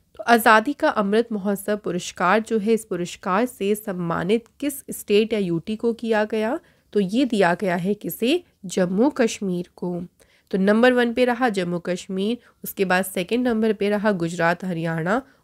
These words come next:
और थर्ड पे रहा राजस्थान। टॉप थ्री परफॉर्मिंग मिनिस्ट्रीज की बात करें, अभी तो हमने स्टेट और यूटी की बात करी, अगर हम मिनिस्ट्रीज की बात करेंगे तो नंबर वन पे है फॉरेन मिनिस्ट्री, then नंबर टू पे है Ministry of Defence,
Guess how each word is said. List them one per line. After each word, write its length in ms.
और 120
थर्ड 420
पे 120
रहा 280
राजस्थान। 1120
टॉप 300
थ्री 200
परफॉर्मिंग 580
मिनिस्ट्रीज 600
की 140
बात 300
करें, 280
अभी 180
तो 120
हमने 200
स्टेट 320
और 60
यूटी 280
की 160
बात 260
करी, 320
अगर 220
हम 60
मिनिस्ट्रीज 520
की 160
बात 280
करेंगे 420
तो 140
नंबर 320
वन 220
पे 140
है 140
फॉरेन 440
मिनिस्ट्री, 540
then 180
नंबर 380
टू 200
पे 160
है 140
Ministry 480
of 80
Defence, 680